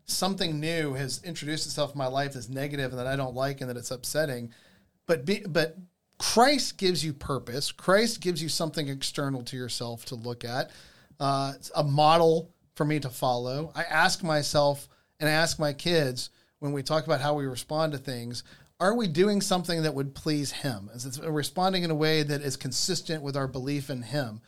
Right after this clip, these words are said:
Are we doing something that is in line with how he would treat other human beings, right? Or in,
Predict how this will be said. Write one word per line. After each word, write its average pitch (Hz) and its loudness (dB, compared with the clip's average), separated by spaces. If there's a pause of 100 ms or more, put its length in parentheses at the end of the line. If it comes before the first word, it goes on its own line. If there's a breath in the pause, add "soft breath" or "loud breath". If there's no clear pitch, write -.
(340 soft breath)
Are 156 2
we 151 2
doing 190 2
something 180 -2
that 147 0
is 143 -2 (340 soft breath)
in 170 0
line 165 4
with 147 -4
how 147 0
he 180 -6
would 147 -2
treat 151 -4
other 139 -4
human 135 -8
beings, 120 -10
right? 143 -4
Or 165 2
in, 170 -4